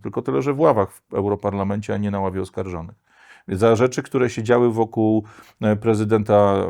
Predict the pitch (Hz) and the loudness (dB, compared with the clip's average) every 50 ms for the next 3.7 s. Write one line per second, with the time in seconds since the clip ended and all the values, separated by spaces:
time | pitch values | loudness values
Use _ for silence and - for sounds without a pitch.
0 | 95 101 101 101 98 104 101 92 95 98 104 110 110 107 123 127 113 120 117 117 | -4 -4 -4 -4 -2 -2 -2 0 0 2 2 2 2 2 0 0 0 -2 -6 -6
1 | - 131 131 131 117 120 110 104 113 107 101 107 113 110 - 110 104 98 101 101 | -2 2 2 4 4 2 -2 -2 -4 -4 -2 -2 -2 -2 -2 -2 -2 -2 -2 -2
2 | 101 101 101 95 90 85 92 95 104 104 107 107 104 - 104 - 107 113 120 - | -2 -2 -2 -2 -2 -4 -4 -2 -2 0 0 -2 -2 -4 -6 -4 -2 -2 -2 0
3 | - 113 104 101 - - - - _ _ - 110 104 104 | 0 -2 -2 -2 -6 -14 -20 -20 _ _ -2 0 2 2